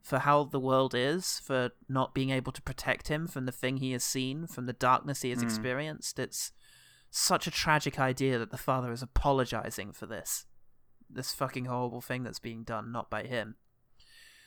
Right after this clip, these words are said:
Speaker 1: But the trust the two characters have in each other, the son helpless and sort of dependent on the father, is heartbreaking because it's such a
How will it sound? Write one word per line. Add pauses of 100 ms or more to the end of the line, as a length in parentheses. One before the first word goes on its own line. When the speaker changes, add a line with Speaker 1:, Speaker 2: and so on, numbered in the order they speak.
(400)
Speaker 1:
But (440)
the
trust
the
two (240)
characters
have
in
each
other,
the
son
helpless
and
sort
of
dependent
on
the
father,
is (320)
heartbreaking (200)
because
it's
such
a